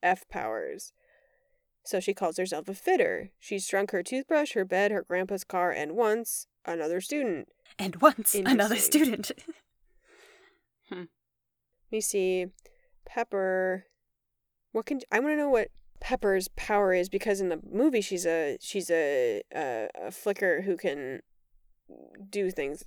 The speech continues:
Speaker 1: in the opposite way, but that's a different thing.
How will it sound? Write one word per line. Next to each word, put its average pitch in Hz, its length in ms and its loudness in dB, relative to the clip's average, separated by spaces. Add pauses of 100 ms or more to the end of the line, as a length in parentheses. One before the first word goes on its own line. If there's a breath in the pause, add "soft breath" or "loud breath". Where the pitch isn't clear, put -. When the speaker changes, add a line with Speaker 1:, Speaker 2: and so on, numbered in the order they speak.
Speaker 1:
in 180 120 -4
the 185 100 0
opposite 151 300 -4
way, 170 100 4
but - 200 -2 (120)
that's 147 260 -4
a 175 60 -2
different 165 420 -4
thing. 175 380 -2